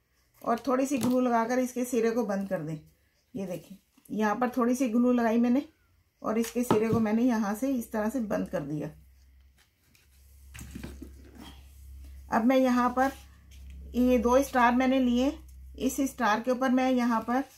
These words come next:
ये स्टिकर उतार दूंगी इसका। ये देखें, ये स्टिकर उतार दें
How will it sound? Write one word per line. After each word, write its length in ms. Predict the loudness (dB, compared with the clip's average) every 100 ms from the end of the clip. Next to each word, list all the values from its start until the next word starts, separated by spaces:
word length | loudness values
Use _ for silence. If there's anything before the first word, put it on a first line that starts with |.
| -20 -20 -20 -20 _ -20 -10
ये 240 | -2 0
स्टिकर 420 | -2 -4 -2 0 2
उतार 320 | 4 4 4
दूंगी 220 | 2 2
इसका। 300 | 0 0 -2 -2 _ -20 _ _ _ _ _ _ _ _ _ _ _ _ _ _ _ _ _ _ _ _ _ _ _ _ _ _ _ _ _ _ _ _ _
ये 140 | -6 -4
देखें, 300 | -4 -2 -2
ये 160 | 0 -2
स्टिकर 400 | -2 -2 2 2
उतार 340 | 4 0 2
दें 140 | 0